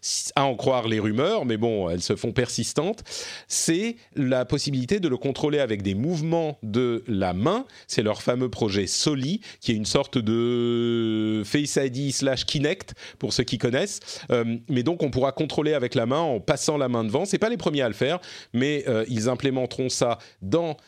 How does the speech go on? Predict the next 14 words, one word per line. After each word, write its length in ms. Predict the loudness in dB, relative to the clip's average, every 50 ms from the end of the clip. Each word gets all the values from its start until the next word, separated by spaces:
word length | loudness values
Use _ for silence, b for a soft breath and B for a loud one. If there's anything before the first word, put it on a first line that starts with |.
| b b 0
euh, 260 | 2 2 2 0 0 0 0
leur, 400 | 2 2 2 2 2 0 2 2
euh, 180 | 2 2 0
prochain 360 | 0 0 -2 0 2 0 0
Pixel, 540 | 0 -2 -4 -4 0 2 2 2 2 0 -2 B B B B
à 100 | -4 0
voir 240 | 2 2 2 0 0
si 140 | -2 -4 -2
ça 160 | -2 -2 -2
sera 240 | 0 0 0 0 2
vraiment 360 | 2 0 0 0 0 -2 -4 -4
utile. 520 | -6 -6 -4 -2 -2 0 0 0 -2 -2 B B B B B B B B B B -2
Euh, 540 | 0 0 2 0 0 0 0 0 0 -2 -2 -6 -8 -14 -18 _ _ _
on, 100 | -6 -6